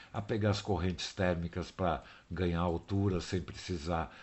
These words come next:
fazer muita força com as asas. Foi um curso completo. No final, o Edu Urubu falou, "Pronto, Pipoca, você tá pronto pra voar e se divertir com segurança." E o Pipoca falou,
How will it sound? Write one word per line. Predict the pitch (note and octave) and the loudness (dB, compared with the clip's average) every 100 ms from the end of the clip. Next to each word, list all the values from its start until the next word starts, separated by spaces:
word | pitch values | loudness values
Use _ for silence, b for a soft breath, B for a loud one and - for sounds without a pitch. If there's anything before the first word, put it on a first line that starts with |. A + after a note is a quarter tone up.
| B | B
fazer | - F#2 E2+ F2 | -4 -2 0 0
muita | E2 F#2 F2 E2+ | 0 0 0 -4
força | - F2+ D#2+ - | 0 2 2 -2
com | C#2+ D2 | -8 -4
as | F#2 G2 | -2 2
asas. | F#2+ F2+ F2 D#2 E2 - B B B - | 4 6 4 2 -4 -8 B B B -12
Foi | - E3+ F#3 | -4 0 2
um | D3 | 0
curso | G#2+ - D#3 - - | -2 -2 -2 -2 -8
completo. | - C3 E3+ - - E2 D#2 D2 - - - - B B B B B B - | -2 0 0 -2 -4 0 0 0 -6 -18 -20 -20 B B B B B B -2
No | F3 | 0
final, | - F#2 - F2+ G2+ F2 - B B - | 0 -4 -4 2 4 4 0 B B -6
o | F2 F2+ | 0 2
Edu | D#2 E2+ | 2 0
Urubu | F2+ F2 D2+ E2 | 0 0 0 -4
falou, | - E2 D#2 | -2 -2 -2
"Pronto, | - C3 C#3+ G#2 E2 | 4 6 8 6 -2
Pipoca, | D#2+ - - A2+ - - B B B - | -8 -6 -6 -6 -10 -20 B B B -10
você | C#2 C2+ F#2+ | -10 -4 -4
tá | - F#2 | -2 -4
pronto | - D#2+ A2 A2 | -2 0 0 -2
pra | - A2+ | 0 2
voar | G2+ D#2+ C2+ F2 | 2 0 0 0
e | |
se | G#2+ B2 | 0 -4
divertir | B2+ C3+ B2+ - | 0 0 0 -2
com | C3 C#3+ | -6 -4
segurança." | - F3+ F#3+ C#3+ A2 A2 - B1 - - - - - - - - - - - | 0 2 4 6 6 4 -2 -8 -14 -20 -20 -20 -20 -20 -20 -20 -20 -16 -8
E | |
o | D3 | -6
Pipoca | - G2+ G2 - - | -6 -8 -10 -10 -12
falou, | - D2 D2 | -8 -8 -8